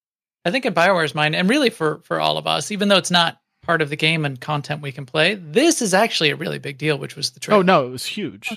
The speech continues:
Speaker 3: trailer's amazing.
Speaker 2: Yeah.
Speaker 1: So the trailer came out on the same day. I'm really surprised. They've, they've been sitting on this for months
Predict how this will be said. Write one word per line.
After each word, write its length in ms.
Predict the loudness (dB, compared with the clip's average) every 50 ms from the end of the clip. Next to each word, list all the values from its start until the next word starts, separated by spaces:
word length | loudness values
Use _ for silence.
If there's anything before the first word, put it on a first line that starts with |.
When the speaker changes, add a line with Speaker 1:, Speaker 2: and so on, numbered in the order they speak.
| -10 _
Speaker 3:
trailer's 360 | -6 -6 -4 -4 -4 -6 -8
amazing. 460 | -6 -4 -4 -4 -4 -6 -10 -16 _ _ _ _ -10
Speaker 2:
Yeah. 240 | -8 -8 -8 -10 -12 -18 _ _ _ _ _ _
Speaker 1:
So 220 | -6 -4 -4 -4 -6 _ _ _ _ -12
the 60 | -12
trailer 720 | -10 -6 0 2 2 4 4 4 2 2 2 2 2 0
came 360 | -2 -6 -6 -4 -2 0 2
out 480 | 2 2 2 2 0 -2 -4 -8 -10 -10 -12 _ _ _
on 340 | -6 -4 -2 -2 0 0 -2
the 80 | -2 -2
same 300 | -2 -2 -2 -2 -2 0
day. 300 | 2 2 4 2 2 2
I'm 260 | 0 -2 -4 -2 0
really 320 | 0 2 2 2 2 2
surprised. 680 | 0 -2 -4 -4 0 0 2 2 2 2 0 -2 -2 -2
They've, 280 | 0 0 0 0 0 0
they've 180 | 0 2 2
been 140 | 0 0 0
sitting 400 | 0 0 0 0 0 0 0 0
on 160 | 0 0 0
this 240 | -2 -2 -2 -2 -4
for 280 | -4 -4 -4 -4 -4 -2
months 600 | 0 2 2 2 0 -2 -4 -4 -4 -4 -6